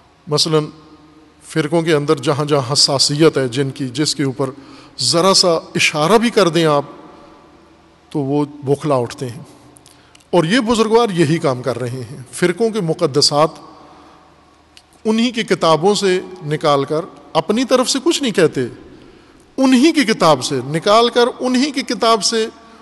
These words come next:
उनके फ़िरके के कोई ज़ाफ़ है तो वो निशानदेही करते हैं कि भाई आपकी किताब में ये लिखा हुआ है।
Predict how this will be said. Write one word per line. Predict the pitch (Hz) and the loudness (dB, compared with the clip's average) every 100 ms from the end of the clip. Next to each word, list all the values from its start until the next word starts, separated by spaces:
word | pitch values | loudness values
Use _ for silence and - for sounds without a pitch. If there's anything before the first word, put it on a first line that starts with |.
| - - | -20 -4
उनके | 220 220 220 | -4 0 -2
फ़िरके | - 202 196 208 | -2 -2 0 -2
के | 202 | -2
कोई | 196 196 | -4 -4
ज़ाफ़ | 151 196 190 190 | 0 2 2 0
है | 185 | -2
तो | 196 | -2
वो | 170 175 175 | 0 0 0
निशानदेही | 165 147 156 139 143 156 | -2 -2 -2 0 0 2
करते | 160 135 151 | 0 0 -2
हैं | |
कि | 143 | -2
भाई | 131 135 156 | -2 -2 -2
आपकी | 143 135 - 143 | -2 -4 -4 -6
किताब | 143 139 131 | -4 -4 -4
में | 135 139 | -4 -4
ये | 131 | -2
लिखा | 123 120 | -4 -6
हुआ | 131 120 | -8 -8
है। | 120 | -14